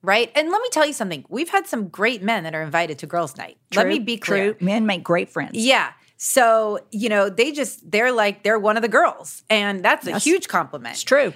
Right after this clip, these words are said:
Speaker 1: So I think that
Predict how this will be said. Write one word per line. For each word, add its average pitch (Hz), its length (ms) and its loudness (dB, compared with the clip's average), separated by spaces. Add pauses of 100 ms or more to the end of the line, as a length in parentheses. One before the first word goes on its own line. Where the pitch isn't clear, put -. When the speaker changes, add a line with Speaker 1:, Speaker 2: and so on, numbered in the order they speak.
(140)
Speaker 1:
So 226 680 2 (720)
I 254 120 4
think 302 360 -8
that 247 400 2